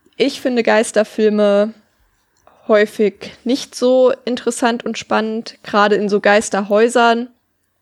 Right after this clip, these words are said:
ähm, weil ich einfach das Gefühl hab, da kommt sehr wenig Innovation irgendwie bei rum. Wenn die atmosphärisch sind, f-, kann ich da durchaus aber Gefallen dran finden. Ich bemerke halt aber, ich bin doch eher dann so die Ecke Slasher auch und hab so ein bisschen mehr Spaß,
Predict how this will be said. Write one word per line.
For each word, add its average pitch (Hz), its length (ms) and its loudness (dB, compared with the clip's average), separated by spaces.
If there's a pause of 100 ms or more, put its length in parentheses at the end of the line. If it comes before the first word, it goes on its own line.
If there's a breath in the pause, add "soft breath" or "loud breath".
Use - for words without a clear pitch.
(240)
ähm, 180 560 -4 (140)
weil 196 240 2
ich - 180 0
einfach 214 140 0
das - 160 -16
Gefühl - 220 -4
hab, - 180 -4
da 202 140 2
kommt 196 320 -4
sehr 208 220 2
wenig 208 280 0
Innovation 202 880 0
irgendwie 254 400 -2
bei 233 220 2
rum. 240 320 0 (380 loud breath)
Wenn 214 140 2
die 220 140 0
atmosphärisch 254 680 0
sind, 240 360 -4
f-, - 580 -20 (760)
kann 226 180 0
ich 226 100 -8
da 208 80 4
durchaus 208 400 0
aber 196 220 0
Gefallen 202 440 -2
dran 196 220 -6
finden. 202 460 -6 (200 soft breath)
Ich - 80 -20
bemerke 220 320 2
halt 233 120 0
aber, 208 160 2
ich 226 100 -4 (120)
bin 208 120 -2
doch 214 180 0
eher 202 180 4
dann 208 180 2
so 208 80 -2
die 196 160 -4
Ecke 208 240 -2
Slasher 208 600 0
auch 208 280 2
und 226 140 -8
hab - 240 -4
so 220 120 0
ein 220 80 0
bisschen 247 340 0
mehr 214 200 0
Spaß, 208 520 -2